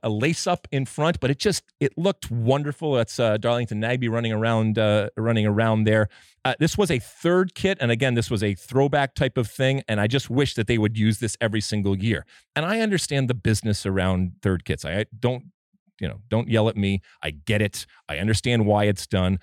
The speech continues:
I understand why you deviate from your colors to make it unique, to make people buy it. I understand all that. Number two, coming in, and these are, you know, I am biased when it comes to these last two.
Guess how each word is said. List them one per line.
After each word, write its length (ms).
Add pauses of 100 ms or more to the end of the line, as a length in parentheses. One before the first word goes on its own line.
(140)
I 100
understand 400
why 160
you 160
deviate 540
from 200
your 120
colors 540 (180)
to 100
make 260
it 100
unique, 440 (160)
to 80
make 220
people 260
buy 300
it. 280 (280)
I 120
understand 420
all 140
that. 180 (220)
Number 180
two, 380 (340)
coming 260
in, 300 (200)
and 120
these 220
are, 400 (280)
you 220
know, 100
I 140
am 180
biased 460
when 100
it 80
comes 200
to 80
these 180
last 340
two. 260